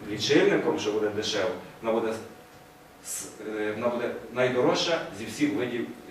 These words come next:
е, енергоносіїв, найдорожча за газ. Плюс, наступний слайд, для того, щоб на цьому верхньому, е, картинці показано, що така інвестиція, щоб організувати опалення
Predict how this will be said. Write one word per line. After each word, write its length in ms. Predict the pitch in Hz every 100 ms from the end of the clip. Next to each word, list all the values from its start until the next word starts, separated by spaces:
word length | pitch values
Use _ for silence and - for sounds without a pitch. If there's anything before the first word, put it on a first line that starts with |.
| 107
е, 240 | 110 104 101 101 101 104 107
енергоносіїв, 720 | 113 113 110 104 101 98 95
найдорожча 480 | 104 101 110 123 110 101
за 60 | 107 117
газ. 200 | - - - - -
Плюс, 380 | 131 175 - -
наступний 440 | 120 117 - - -
слайд, 260 | - - - 1077 - - 1077 1047 - -
для 80 | -
того, 200 | - 156
щоб 320 | 151 147 143 143 - - - 110
на 140 | 117 123
цьому 260 | 139 131 127
верхньому, 840 | - 120 131 131 127 127 123 113 - - 107
е, 60 |
картинці 500 | 120 123 147 147 127 117 - - - -
показано, 460 | - 131 127 117
що 320 | 110 123 113 - -
така 380 | 123 139 135 127 - 123
інвестиція, 720 | 120 120 - 156 151 131 104
щоб 180 | - 107 107 117 107 120
організувати 840 | 117 120 123 120 120 120 104 - -
опалення 580 | - 127 120 104 101